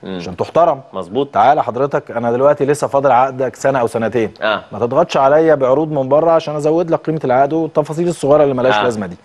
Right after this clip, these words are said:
Speaker 1: آه.
Speaker 2: حضرتك احترم قيمة العقد. إنما طيب، في وقت بقى يعني بيطلع كلام من هنا وكلام من هنا،
Speaker 1: آه.
Speaker 2: بيضر،
Speaker 1: التفاوض.
Speaker 2: بيضر اللعيب. خلي
Speaker 1: بمعنى؟
Speaker 2: بالك، بمعنى إن أنت في النادي الأهلي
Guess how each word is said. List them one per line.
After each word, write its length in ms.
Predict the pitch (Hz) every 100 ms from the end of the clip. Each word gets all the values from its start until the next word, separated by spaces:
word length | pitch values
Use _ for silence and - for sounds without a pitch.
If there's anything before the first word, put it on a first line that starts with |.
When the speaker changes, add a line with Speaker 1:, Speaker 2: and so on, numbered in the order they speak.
| -
Speaker 1:
آه. 200 | 107 101 - - _ -
Speaker 2:
حضرتك 440 | - 123 180 220
احترم 340 | 165 - 143 143
قيمة 260 | - 151 135
العقد. 280 | 127 208 208 _ _ _ _ _ _ _ _ _ _ -
إنما 320 | 110 143 185 185
طيب، 380 | 151 135 120 104
في 160 | - 220
وقت 280 | 262 262 170
بقى 180 | 196 185
يعني 260 | 180 180
بيطلع 800 | 143 120 147 180 - 139 127 120 -
كلام 180 | 123 147
من 160 | 139 127
هنا 220 | 139 143
وكلام 300 | 127 117 120
من 120 | 104
هنا، 120 | 92 - _ -
Speaker 1:
آه. 180 | 117 117
Speaker 2:
بيضر، 540 | 135 170 170 - - - _ _ _ _ _ _ _ -
Speaker 1:
التفاوض. 720 | 110 - 123 131 117 92 82 - _ _ _
Speaker 2:
بيضر 380 | 95 107 127 156
اللعيب. 400 | 123 110 127 113 - _ _ _ _ _ _ _ _ -
خلي 240 | 120 127
Speaker 1:
بمعنى؟ 300 | 117 139 135
Speaker 2:
بالك، 160 | 156 - -
بمعنى 540 | 123 170 139 104 110 -
إن 100 | 120
أنت 160 | 170
في 100 | 139
النادي 200 | 123 139
الأهلي 380 | 110 123 135 139